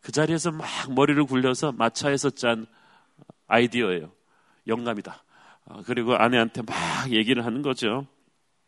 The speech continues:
아브라함은 이때까지 이런 사람이 아니었어요. 기도하면서 하나님의 음성을 듣고 움직인 사람인데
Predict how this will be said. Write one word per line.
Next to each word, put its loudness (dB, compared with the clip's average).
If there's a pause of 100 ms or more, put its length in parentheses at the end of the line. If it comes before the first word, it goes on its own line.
(320)
아브라함은 4
이때까지 -2
이런 0
사람이 -4
아니었어요. -6 (720)
기도하면서 2
하나님의 0
음성을 0
듣고 -6
움직인 -2
사람인데 0